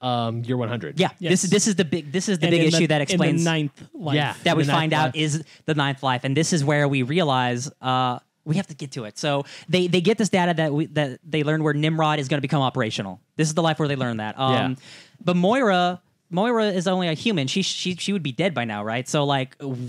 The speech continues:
Speaker 2: we're wondering, like, how is this, how does this still take place? So they get this flash drive or whatever, and they bring it back to Krakoa or to wherever they are. Oh,
Speaker 1: They
Speaker 2: no,
Speaker 1: get,
Speaker 2: sorry. They're
Speaker 1: they
Speaker 2: on Asteroid K,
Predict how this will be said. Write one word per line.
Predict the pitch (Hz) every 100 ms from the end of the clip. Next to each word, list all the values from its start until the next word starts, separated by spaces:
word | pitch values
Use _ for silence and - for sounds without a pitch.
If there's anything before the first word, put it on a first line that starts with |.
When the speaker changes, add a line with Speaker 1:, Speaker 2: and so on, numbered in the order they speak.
| 131
Speaker 2:
we're | 143 151
wondering, | 170 175
like, | 156 143
how | 156 160
is | 151
this, | 147 - -
how | 156
does | 147
this |
still | - 143
take | 147 131
place? | 170 139
So | - 143 143 -
they | -
get | 151 180
this | 170
flash | - 160 147
drive | 147 135
or |
whatever, | 127 127 127
and | 131
they | 131
bring | 147 151
it |
back | 143 131
to | 143
Krakoa | 139 135 113 110 - - _ -
or | 143 139
to | - 143
wherever | 127 131 131
they | 120 113
are. | 110 107
Oh, |
Speaker 1:
They | 233
Speaker 2:
no, | 254
Speaker 1:
get, |
Speaker 2:
sorry. | 208 202 -
They're | 202
Speaker 1:
they |
Speaker 2:
on | 233
Asteroid | 214 - 240 185
K, | - 214 175